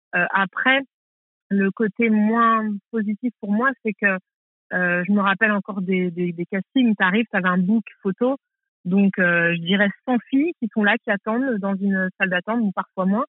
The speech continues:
Et, euh, et du coup, on regarde ce, ce, tes, tes photos, ton book. À, à l'époque, on, enfin, on calcule pas vraiment, quoi. Ce qui compte, c'est vraiment la plastique. On, on,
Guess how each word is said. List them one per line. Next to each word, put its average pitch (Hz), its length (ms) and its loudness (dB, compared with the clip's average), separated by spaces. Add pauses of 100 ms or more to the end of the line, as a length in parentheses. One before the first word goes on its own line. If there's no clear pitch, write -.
(720)
Et, 208 200 2
euh, 185 420 2
et 208 140 -2
du 202 140 -2
coup, 285 180 -6
on 254 80 -2
regarde 226 260 0 (140)
ce, 233 60 -2 (220)
ce, 214 60 -8 (220)
tes, 214 100 -4 (140)
tes 208 200 0
photos, 262 340 -4
ton 240 120 0
book. 233 260 0 (480)
À, 190 100 -2 (100)
à 202 120 0
l'époque, 220 440 0
on, 190 160 -6 (340)
enfin, 170 360 -6
on 180 100 -4
calcule 196 420 0 (120)
pas 202 120 2
vraiment, 196 380 2
quoi. 247 160 -2
Ce - 60 -20
qui 202 100 -8
compte, 226 260 -2
c'est 202 60 -2
vraiment 196 320 -2 (320)
la 202 100 -2
plastique. 214 560 -4
On, 220 200 0
on, 202 160 0